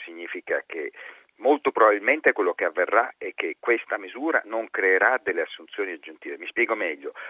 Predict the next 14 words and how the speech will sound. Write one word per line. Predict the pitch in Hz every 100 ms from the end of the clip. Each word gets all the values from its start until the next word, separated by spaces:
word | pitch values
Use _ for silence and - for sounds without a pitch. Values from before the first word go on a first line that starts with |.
| -
Ogni | 107 123 120
mese | 131 160 151 110
in | - 101
Italia | 98 123 127
ci | - -
sono | 98 87
circa | - 113 - 95
centoventimila | - 131 - 107 107 104 101 104 107
assunzioni | 87 - 80 - - 92 73
di | 71 73
persone. | - 76 69
E | -
questo | 120 107
anche | 123 - 92